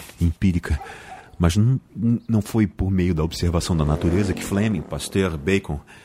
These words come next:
fizeram suas descobertas? Quem sabe eu não possa descobrir algo sobre essa doença.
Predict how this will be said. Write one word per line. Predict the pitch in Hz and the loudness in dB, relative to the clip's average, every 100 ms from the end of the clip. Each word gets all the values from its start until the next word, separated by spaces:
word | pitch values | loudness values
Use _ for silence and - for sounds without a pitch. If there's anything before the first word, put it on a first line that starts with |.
| - - - | -20 -20 -16
fizeram | - 87 92 92 | 2 4 6 4
suas | 98 87 | 4 0
descobertas? | 87 - 92 120 143 - 87 - - _ _ _ - 95 - - _ _ - | 0 -4 -2 -2 -2 -4 -4 -6 -12 _ _ _ -2 -2 -2 -8 _ _ -4
Quem | 120 | 0
sabe | 110 113 98 | 2 2 4
eu | |
não | 92 95 | 2 2
possa | 95 85 82 73 - - - | 0 0 -2 -4 -8 -20 -10
descobrir | - 82 87 82 | -4 2 4 4
algo | 80 80 78 | 4 4 2
sobre | - 80 76 65 - - - - - - - 370 - | 2 2 2 0 -4 -18 -20 -20 -20 -20 -18 -16 -2
essa | 92 92 | 2 2
doença. | 80 71 71 - | 2 2 2 0